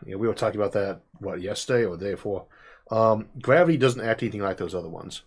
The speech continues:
They're not that similar to each other, you know, the strong, weak, and, uh, nuclear forces and, and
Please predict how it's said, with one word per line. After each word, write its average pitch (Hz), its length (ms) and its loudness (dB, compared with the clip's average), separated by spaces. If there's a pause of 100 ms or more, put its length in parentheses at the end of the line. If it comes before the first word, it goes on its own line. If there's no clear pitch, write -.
(100)
They're 165 160 6
not 160 180 4
that 127 220 4
similar 123 260 0
to 147 100 0
each 143 140 0
other, 156 340 4
you 110 120 -2
know, 101 40 2
the 98 140 -2
strong, 107 540 2
weak, 104 260 -2
and, 95 300 -2
uh, 95 420 -4
nuclear 107 320 -2
forces 98 380 -4
and, 92 180 -6
and 92 240 -10